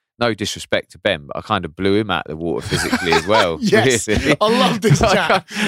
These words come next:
Speaker 1: Um, yeah.
Speaker 2: Mate, you can't, you know what? You, you can't,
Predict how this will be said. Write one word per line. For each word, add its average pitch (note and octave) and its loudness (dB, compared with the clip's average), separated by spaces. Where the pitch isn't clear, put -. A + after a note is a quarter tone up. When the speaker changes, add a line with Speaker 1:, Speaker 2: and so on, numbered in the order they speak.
Speaker 1:
Um, B2+ -2
yeah. A#2 2
Speaker 2:
Mate, F3 -2
you E3+ -2
can't, A3 0
you F#3 2
know A#3 4
what? C3 0
You, E3 -4
you D#3+ -6
can't, F#3+ -2